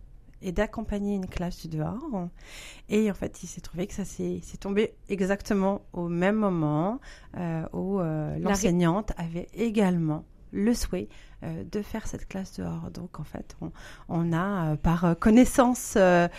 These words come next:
Speaker 1: euh, par connaissance commune, eh bien, euh, on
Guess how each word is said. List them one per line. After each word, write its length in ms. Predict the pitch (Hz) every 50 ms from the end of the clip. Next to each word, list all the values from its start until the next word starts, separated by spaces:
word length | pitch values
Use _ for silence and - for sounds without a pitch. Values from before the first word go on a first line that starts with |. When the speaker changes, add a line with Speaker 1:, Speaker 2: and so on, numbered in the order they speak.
| - - - -
Speaker 1:
euh, 1600 | - 180 175 170 170 160 160 160 160 160 160 156 151 147 151 147 143 143 139 139 139 135 120 117 107 113 123 113 104 95 101 120 139 -
par 180 | 180 160 -
connaissance 440 | - - 214 214 208 - 214 202 -
commune, 560 | - - 196 180 175 196 247 277 233 156 151 156 - - - - -
eh 100 | 160 156
bien, 400 | 160 165 170 165 165 190 214 214
euh, 180 | 185 165 160 156 -
on 80 | 170